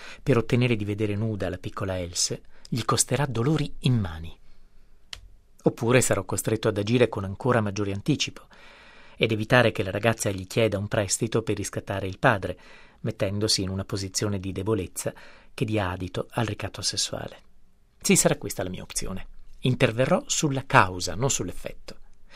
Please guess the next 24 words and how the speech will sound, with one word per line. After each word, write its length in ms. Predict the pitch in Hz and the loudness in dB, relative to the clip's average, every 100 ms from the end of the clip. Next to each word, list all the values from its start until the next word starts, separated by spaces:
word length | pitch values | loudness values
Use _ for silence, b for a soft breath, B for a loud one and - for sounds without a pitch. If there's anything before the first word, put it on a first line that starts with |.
| B B B | B B B
Renderò 440 | 147 160 143 110 - | 4 6 6 4 2
impossibili 920 | 165 170 143 - - 165 110 92 95 | 4 4 2 4 4 4 2 -2 -4
le 100 | 92 | -6
condizioni 640 | - 110 104 - 151 156 | -4 -4 -4 0 2 2
di 100 | 117 | 2
quella 240 | - 110 104 | -2 0 0
lubrica 480 | 107 107 139 - 107 | 0 2 0 0 -4
richiesta 440 | 101 113 107 107 | -4 -4 -2 -4
ricattatoria, 800 | 95 - - - 85 - - - B B B B B B | -6 -8 -10 -10 -10 -10 -12 -16 B B B B B B
facendo 400 | 165 185 139 113 | 4 6 6 2
succedere 480 | - - 127 104 | -2 2 2 2
qualcosa 640 | 107 123 123 104 90 95 101 | -2 -4 -4 -4 -4 -4 -4
che 140 | - | -2
spinga 500 | - - 110 90 95 | -4 -2 -4 -2 -2
la 80 | 98 | -2
giovane 320 | 117 127 139 | -2 0 0
donna 380 | 139 185 175 139 B B B B | 2 4 4 2 B B B B
a 100 | 139 | 4
non 320 | 160 202 185 | 6 6 6
perorare 520 | 139 135 135 147 156 | 4 4 4 4 2
la 120 | 135 | 0
richiesta 400 | 120 - 110 - | 0 0 -2 -2
di 100 | 104 | -2
denaro, 480 | 98 98 87 87 90 | -2 -2 -4 -4 -6